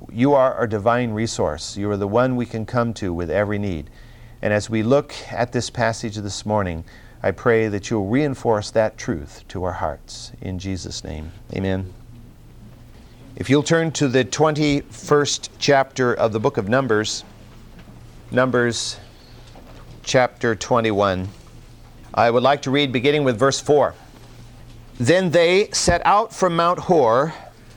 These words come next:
by the way of the Red Sea to go around the land of Edom. And the people became impatient because of the journey. And the people spoke against God and Moses, 'Why have you brought us up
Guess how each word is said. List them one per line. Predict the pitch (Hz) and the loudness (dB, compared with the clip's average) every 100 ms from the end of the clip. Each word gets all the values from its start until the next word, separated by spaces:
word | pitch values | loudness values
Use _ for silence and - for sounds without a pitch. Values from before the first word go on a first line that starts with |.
| - - | -20 -6
by | 135 143 | 0 2
the | 131 | 2
way | 131 160 | 2 4
of | 180 147 | 2 2
the | 143 | 2
Red | 151 151 | 2 0
Sea | - 156 135 90 - - - - - - | -2 0 0 -2 -10 -20 -20 -20 -20 -6
to | - | -2
go | 135 190 208 | 2 4 4
around | 185 185 151 123 131 | 4 2 2 0 0
the | |
land | 127 135 135 | 2 2 2
of | 131 | 2
Edom. | 127 127 101 82 - - - - - - - - | 2 0 -2 -4 -14 -20 -20 -20 -20 -20 -20 -6
And | 117 | -2
the | |
people | 131 247 262 220 | 2 2 2 0
became | 196 160 214 196 196 | 0 2 2 0 -2
impatient | 185 170 175 226 233 123 76 - - - | -4 -2 0 0 0 -4 -8 -16 -20 -6
because | 131 127 185 170 165 - | -4 0 2 2 2 -2
of | - 139 | -2 0
the | 131 | 0
journey. | 117 160 165 131 90 - - - - - - - - - | 2 2 2 -2 -6 -14 -20 -20 -20 -20 -20 -20 -20 -2
And | 139 | 0
the | - | 4
people | 254 247 202 | 2 4 2
spoke | - 220 165 - | 4 4 4 0
against | 139 165 160 - | 0 0 -2 -2
God | 127 160 139 120 | 2 4 4 2
and | 117 | 0
Moses, | 127 143 143 107 90 73 - - - - - - - | 2 4 2 -2 -8 -8 -12 -12 -20 -20 -20 -20 -8
'Why | - 180 190 196 | 0 2 4 2
have | 175 160 131 | 2 2 2
you | 143 | -2
brought | 104 143 165 | 2 4 4
us | 180 175 - | 2 -4 -2
up | 143 104 - | 0 0 -4